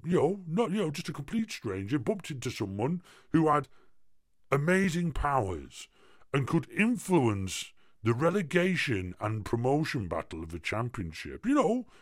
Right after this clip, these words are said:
he had magic powers. I don't know who that could be, but we're just saying metaphorically.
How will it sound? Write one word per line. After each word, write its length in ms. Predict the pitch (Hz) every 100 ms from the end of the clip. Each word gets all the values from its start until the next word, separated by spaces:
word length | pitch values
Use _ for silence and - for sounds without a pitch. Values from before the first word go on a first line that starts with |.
| -
he 100 | 143
had 140 | 143
magic 460 | 156 175 170 196 -
powers. 400 | 95 90 107 127
I 80 |
don't 160 | 101 202
know 80 | 135
who 160 | 98 101
that 140 | 90
could 200 | - 76
be, 240 | - 98 85
but 240 | 76 - - - -
we're 80 | 117
just 220 | 123 -
saying 260 | 101 101 92
metaphorically. 800 | 95 85 - 98 98 - 78